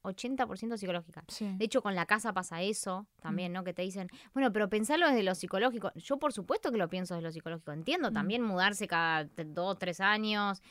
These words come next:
Speaker 1: eh, que, que tener un vecino loco, o sea, p-, millones de cosas, ¿no?
Speaker 2: Mm.
Speaker 1: Pero como que está, la decisión está muy tomada por lo psicológico. Ahí me agarra la parte más racional de
Speaker 2: Sí.
Speaker 1: las metodologías y me pongo a hacer números. Con los hijos pasa lo mismo.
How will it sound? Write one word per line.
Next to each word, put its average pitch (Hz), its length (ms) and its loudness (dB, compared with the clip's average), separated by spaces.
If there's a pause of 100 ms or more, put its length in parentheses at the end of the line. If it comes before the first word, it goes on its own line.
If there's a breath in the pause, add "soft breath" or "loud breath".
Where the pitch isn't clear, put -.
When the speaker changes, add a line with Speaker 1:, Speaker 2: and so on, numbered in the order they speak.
(260 loud breath)
Speaker 1:
eh, 165 420 2
que, 165 240 2
que 156 320 -2
tener 170 220 -2
un 180 100 -2
vecino 175 320 -2
loco, 202 360 4
o - 60 -6
sea, 170 260 0 (180)
p-, 117 120 -10 (100)
millones 226 440 4
de 262 100 4
cosas, 170 360 -2
¿no? 226 260 -6 (100)
Speaker 2:
Mm. 190 140 -2 (880 loud breath)
Speaker 1:
Pero 214 220 4
como 214 160 2
que 208 80 -2
está, 311 340 -2
la 226 160 2
decisión 214 320 0
está 269 200 0
muy 320 360 10
tomada 185 400 2
por 165 140 -4
lo 160 80 -4
psicológico. 156 640 -8
Ahí 180 180 -2
me 240 100 2
agarra 190 280 2
la 160 100 4
parte 170 240 0
más 170 140 -4
racional 202 580 0
de 202 100 -2
Speaker 2:
Sí. 160 80 -2
Speaker 1:
las 190 140 -2
metodologías 202 800 6
y 220 60 2
me 170 100 0
pongo 175 220 0
a - 20 0
hacer 165 180 -6
números. 170 380 -6 (300 soft breath)
Con 196 100 -4
los 208 140 -4
hijos 339 200 -2
pasa 196 220 -8
lo 196 80 -6
mismo. 254 160 -4